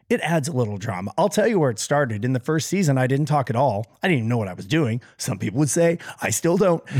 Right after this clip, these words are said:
<laughs> But we listened to the first episode of the challenge and realized, man, it's really flat, and you can't always tell who's in the lead. So I know I don't need, you know, the argument is, yeah, you can tell us that, just don't talk all the time.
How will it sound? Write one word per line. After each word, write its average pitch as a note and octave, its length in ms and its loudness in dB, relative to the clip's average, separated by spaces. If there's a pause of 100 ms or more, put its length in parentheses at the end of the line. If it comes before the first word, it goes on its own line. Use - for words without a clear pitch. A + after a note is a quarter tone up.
(120)
<laughs> - 280 -10
But F#3+ 840 2
we F#3+ 140 2
listened B3 440 2
to A3 100 2
the F#3+ 100 2
first - 600 -2 (120)
episode D#3 480 2
of C3 80 -2
the B2+ 80 -2
challenge G3+ 560 2
and C#3+ 120 0
realized, D#3+ 400 2
man, G3+ 240 0
it's - 220 -2
really F#3+ 260 4
flat, F#3 640 -2
and F#3+ 460 4
you C#3+ 80 -2
can't A#3+ 460 -4
always G3 420 2
tell G3 460 0
who's E3 260 -2
in F#3+ 140 0
the D3 80 0
lead. D#3 480 -2 (480)
So - 160 0
I G3 120 4
know G#3 160 4
I F#3+ 80 4
don't E3+ 160 2
need, E3 200 0
you D#3+ 220 0
know, C#3 140 4
the C3+ 260 2
argument C#3+ 340 2
is, C3+ 140 0
yeah, E3+ 160 4
you B2+ 160 0
can C3 140 -2
tell F3+ 180 0
us B2+ 120 0
that, C3+ 260 0
just B2+ 240 -2
don't C3 200 -2
talk B2 240 0
all A#2+ 140 0
the A#2 100 -6
time. C3 360 -2